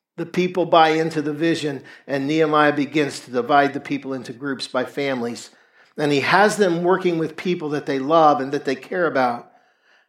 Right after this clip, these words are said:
And I think the reason is this, because amazing things happen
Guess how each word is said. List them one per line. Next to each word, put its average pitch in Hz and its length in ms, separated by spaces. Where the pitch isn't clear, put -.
And 143 120
I 180 80
think 214 180
the 196 80
reason 202 340
is 170 140
this, 202 220
because 180 320
amazing 208 540
things 214 260
happen 196 520